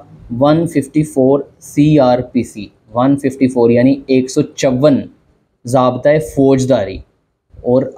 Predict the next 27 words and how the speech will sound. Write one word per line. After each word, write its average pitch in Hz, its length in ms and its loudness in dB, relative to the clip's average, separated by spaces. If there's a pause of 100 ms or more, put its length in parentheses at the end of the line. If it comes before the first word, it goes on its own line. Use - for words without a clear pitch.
अगर 131 260 2
पंजाबी 123 600 2
में 139 140 2
कहूँ 120 260 -2
तो 123 100 -2
एक 120 240 -6
सौ 135 140 -10
चरवंजा 147 500 0 (1120)
ज़ाब्ता-ए-फौजदारी 120 920 0
कहते 95 340 -6
हैं 92 60 -10
उसे, - 240 -14
अ, - 800 -6
सीआरपीसी, - 720 -2
ठीक 139 200 -2
है। - 180 -2 (460)
उसका 151 240 0
सेक्शन 156 360 0
एक 147 120 2
सौ 139 100 -4
चौवन 139 360 2
है 143 160 4
यानी 127 200 4
वन 127 220 2
फिफ्टी 127 360 -2
फ़ोर 113 380 -4
है। 123 160 0